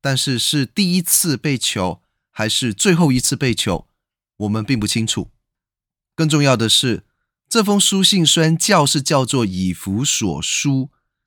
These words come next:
但是它最原始的收信人是不是真的是以弗所教会，这个还真的是有待商榷。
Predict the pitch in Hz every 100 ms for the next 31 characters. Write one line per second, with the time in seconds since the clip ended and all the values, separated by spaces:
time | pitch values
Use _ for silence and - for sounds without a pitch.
0 | _ - 160 147 156 143 120 - 143 143
1 | 175 143 107 104 113 - 104 104 - 127
2 | - 139 101 92 98 - 196 160 - 165
3 | 143 151 117 139 98 90 113 117 98 76
4 | 135 104 92 - - - _ _ _ -
5 | 160 120 92 - 101 101 127 123 - 120
6 | 95 80 117 98 101 101 - -